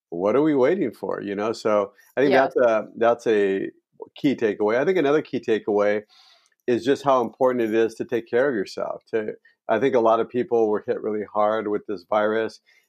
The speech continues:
Speaker 1: because, you know, America as a whole, we aren't that healthy of a country. You know, I heard some kind of statistic, like, forty percent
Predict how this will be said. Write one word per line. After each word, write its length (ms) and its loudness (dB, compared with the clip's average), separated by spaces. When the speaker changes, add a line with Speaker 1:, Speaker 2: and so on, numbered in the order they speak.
Speaker 1:
because, 1000 -2
you 80 -4
know, 220 -4
America 520 2
as 180 -2
a 80 -4
whole, 600 2
we 100 2
aren't 200 2
that 180 4
healthy 340 2
of 100 0
a 60 -2
country. 500 -8
You 100 -6
know, 100 -2
I 80 -2
heard 180 -4
some 240 -4
kind 140 -6
of 80 -8
statistic, 640 -6
like, 280 -4
forty 360 2
percent 880 0